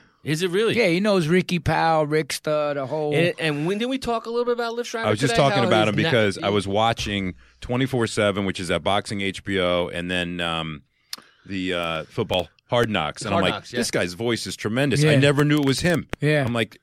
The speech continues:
Speaker 3: "I, I
Speaker 2: Oh,
Speaker 3: wanna,
Speaker 2: he's great.
Speaker 3: I
Speaker 2: He's
Speaker 3: want him
Speaker 2: great.
Speaker 3: following me around in life." Danny got out of the shower.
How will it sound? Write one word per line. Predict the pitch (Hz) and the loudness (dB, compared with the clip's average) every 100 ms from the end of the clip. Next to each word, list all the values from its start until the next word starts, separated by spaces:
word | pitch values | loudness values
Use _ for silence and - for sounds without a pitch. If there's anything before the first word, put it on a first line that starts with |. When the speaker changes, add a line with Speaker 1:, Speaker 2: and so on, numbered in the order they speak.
| - | -2
Speaker 3:
"I, | 139 | 0
I | 147 | 2
Speaker 2:
Oh, | |
Speaker 3:
wanna, | 151 - | 4 4
Speaker 2:
he's | 170 131 | 2 0
great. | 160 151 127 - | 0 0 -2 0
Speaker 3:
I | |
Speaker 2:
He's | 139 | 2
Speaker 3:
want | 160 | 4
him | 156 | 2
Speaker 2:
great. | 113 | 2
Speaker 3:
following | 139 135 | 2 2
me | 131 | 2
around | 123 123 | 0 0
in | 127 | 0
life." | 135 85 - - _ 82 | -2 -2 -8 -20 _ -2
Danny | 104 113 117 | 0 0 2
got | 101 101 | 2 0
out | - 139 | -2 0
of | 131 | 0
the | 110 | 2
shower. | 113 - 110 127 80 73 | 0 0 0 0 0 -2